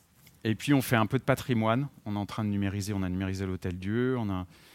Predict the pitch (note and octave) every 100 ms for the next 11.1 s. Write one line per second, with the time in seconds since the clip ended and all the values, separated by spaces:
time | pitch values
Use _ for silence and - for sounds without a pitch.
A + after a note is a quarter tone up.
0 | - - - _ - F#2 F2+ F#2 F#2 G#2
1 | G#2 G#2+ - A2 G#2+ G#2 F#2+ F#2+ G2 G#2
2 | A2 C3 C#3 - G2 G#2 - - - -
3 | - B2+ A#2+ A#2+ G#2+ B2+ A#2 A#2+ A2 -
4 | G2+ - A2+ A#2+ G2+ G2 G2+ - G2+ G2+
5 | G2+ A2 G2+ G2+ G2 G2 G2 C#3 C#3 -
6 | G2+ F#2+ G2 G#2 G#2 F2+ E2 E2 - _
7 | - F#2 F#2+ G2 G2 G2+ F#2+ - G2+ A2+
8 | A3+ E3 A#2 C3+ C3 G#2 G2 G2+ A#2 G#2
9 | G2+ G#2+ G2+ F#2+ F#2+ G#2 G#2+ G#2 - F2+
10 | F2 - - G2 E2+ G2 F2+ D#2+ B2 G#3+